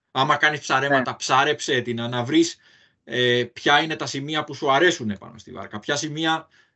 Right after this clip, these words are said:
Speaker 1: νομίζεις ότι θα πρέπει να αλλάξουνε τελείως,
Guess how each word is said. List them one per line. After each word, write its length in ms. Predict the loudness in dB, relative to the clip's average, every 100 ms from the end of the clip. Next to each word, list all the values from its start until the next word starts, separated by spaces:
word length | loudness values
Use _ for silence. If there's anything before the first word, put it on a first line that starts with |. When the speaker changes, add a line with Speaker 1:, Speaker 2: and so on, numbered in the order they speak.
| _
Speaker 1:
νομίζεις 460 | -4 -2 0 -2 -2
ότι 140 | -2
θα 120 | -2
πρέπει 260 | 0 2 2
να 140 | 2
αλλάξουνε 680 | 4 6 6 0 -8 -8 -14 _ _ _ _ _ _ _ 2
τελείως, 640 | 6 10 8 8 0 -20